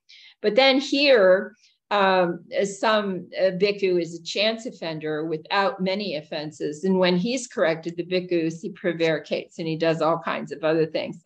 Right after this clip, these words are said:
I'm not sure where this one goes. Oh, it goes back again into the section twenty-three and twenty-four and repeats itself. And, um, the bhikkhu should examine this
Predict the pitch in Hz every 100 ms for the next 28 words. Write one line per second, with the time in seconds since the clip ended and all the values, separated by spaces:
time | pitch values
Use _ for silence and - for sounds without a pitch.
0 | - 285 480 - - 196 165 165 160 160
1 | - 143 143 143 165 151 160 208 190 120
2 | 202 196 175 175 175 196 175 160 151 -
3 | - - _ _ _ _ - 220 214 208
4 | - 185 175 170 180 175 196 185 - 165
5 | 160 165 165 - 185 165 165 175 165 160
6 | 160 160 - 151 160 160 185 170 156 151
7 | - 202 208 156 - 156 143 156 - -
8 | - - - - _ 208 208 202 196 185
9 | - 185 185 180 185 214 226 226 202 -
10 | 202 190 180 180 185 180 170 175 - -